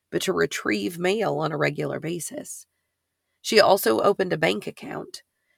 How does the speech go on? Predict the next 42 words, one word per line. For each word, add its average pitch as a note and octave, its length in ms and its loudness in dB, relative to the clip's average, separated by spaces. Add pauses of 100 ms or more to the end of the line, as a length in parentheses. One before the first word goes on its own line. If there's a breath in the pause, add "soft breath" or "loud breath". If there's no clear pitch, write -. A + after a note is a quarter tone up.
(160)
and F3+ 140 2
took G#3+ 180 4
five F#3+ 360 2
thousand G3+ 340 2
dollars E3+ 360 0
out D#3+ 380 0
in D#3 120 -6
the D#3 40 -6
form D#3+ 280 -4
of D#3 100 -6
a G3+ 60 -14
cashier's E3+ 580 -6
check. - 420 -12 (1000)
To F#3 60 -8
be F#3+ 120 0
fair, A#3 520 2
the - 80 -6
couple A3 300 -4
had A3 460 -2
been G3 240 0
talking F3+ 420 -2
about D#3 240 -2
a D3+ 80 -4
divorce, D3+ 600 -4
and D#3+ 320 -4 (560 loud breath)
this F#3+ 240 2
may G#3+ 180 2
have A#3+ 160 -2
been F#3 160 2
Dottie's E3+ 400 0
way F3 280 0
of D#3 120 -6
making E3 380 -4
sure E3+ 260 -2
that D#3 160 -6
she D#3+ 220 -4
at D#3+ 120 -4
least F#3 320 -6
had D#3 320 -4 (120)
access - 560 -8
to - 120 -14
some E3 540 -4